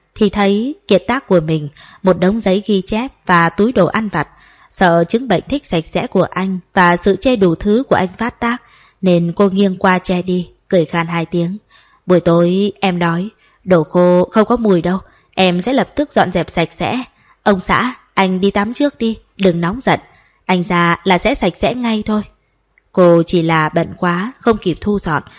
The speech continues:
chứ không phải là luộm thuộm. Hơn nữa, trong mắt cô, những thứ này chắc chắn không tính là rác.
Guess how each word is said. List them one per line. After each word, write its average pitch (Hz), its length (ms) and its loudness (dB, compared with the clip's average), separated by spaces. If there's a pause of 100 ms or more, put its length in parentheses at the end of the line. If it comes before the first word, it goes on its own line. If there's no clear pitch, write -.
(140)
chứ 254 120 0
không 202 200 2
phải 175 180 0
là 160 120 2
luộm 165 280 0
thuộm. 160 260 -2 (420)
Hơn 175 280 0
nữa, 190 280 -2 (180)
trong 175 200 -2
mắt 214 240 -6
cô, 180 240 2 (260)
những 240 160 2
thứ 285 140 2
này 175 480 2
chắc 294 200 -4
chắn 233 320 -2
không 214 200 2
tính 196 220 -2
là 170 180 0
rác. 214 300 -6